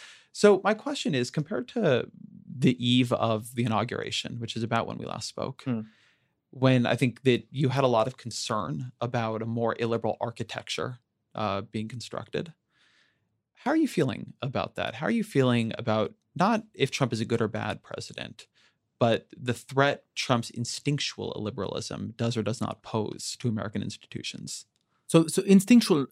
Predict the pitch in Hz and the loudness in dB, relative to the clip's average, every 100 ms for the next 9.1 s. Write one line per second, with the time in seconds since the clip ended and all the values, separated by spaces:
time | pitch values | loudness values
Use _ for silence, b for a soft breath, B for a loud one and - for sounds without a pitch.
0 | 135 123 117 120 107 98 95 98 - - | 4 4 4 2 2 -2 -4 -6 -8 -10
1 | - 57 _ - _ - - 143 131 - | -16 -18 _ -20 _ -6 4 4 4 -4
2 | _ _ _ - - - 175 220 214 - | _ _ _ -18 -18 -4 4 6 4 0
3 | _ _ _ _ _ - - 160 - 147 | _ _ _ _ _ -8 0 2 4 2
4 | 135 127 - 110 113 - 113 110 110 113 | 2 -2 -2 -4 -4 -4 -2 -2 -4 -6
5 | 110 110 110 107 - 107 113 - - 107 | -6 -4 -4 -4 -6 -8 -8 -8 -4 -4
6 | 98 85 85 - - - - - _ - | -4 -6 -6 -8 -10 -16 -16 -20 _ -6
7 | 113 107 98 98 139 120 117 - 127 117 | 0 0 -2 -2 -2 0 -6 -6 -2 -2
8 | 113 - - 104 - - - 135 135 147 | -2 -8 -12 -10 -10 -12 -6 -6 -2 -2